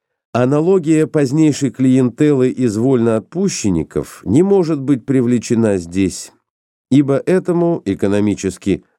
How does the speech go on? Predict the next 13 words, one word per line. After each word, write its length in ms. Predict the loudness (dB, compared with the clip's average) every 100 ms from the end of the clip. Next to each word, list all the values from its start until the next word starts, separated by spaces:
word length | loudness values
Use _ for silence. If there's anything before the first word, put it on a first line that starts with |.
| _
оплодотворенному 1300 | -4 -2 -2 -2 -4 -2 0 0 0 0 -2 -4 -6 _ _
институту, 840 | 0 0 0 -4 0 0 0 -2 -4 _
по-видимому, 800 | -2 0 0 0 0 0 0 -2
недоставало 760 | 0 0 0 -2 -2 -2 -2 -2
самого 500 | -2 -4 -2 -2 -2
важного 640 | -2 -2 -2 -4 -8 -6 -6
в 80 |
древней 460 | -4 -2 0 -2 -4
клиентеле, 800 | -4 -2 -2 -2 -4 -4 -4 -10 _ _ _ _ _
так 200 | -2 -2
сильно 380 | -2 0 0 0
ценившейся 840 | -2 0 2 0 -2 -4 -2 -4 -2
обязанности, 1080 | -6 -2 -2 -2 -4 -4 -4 -4 -2 -2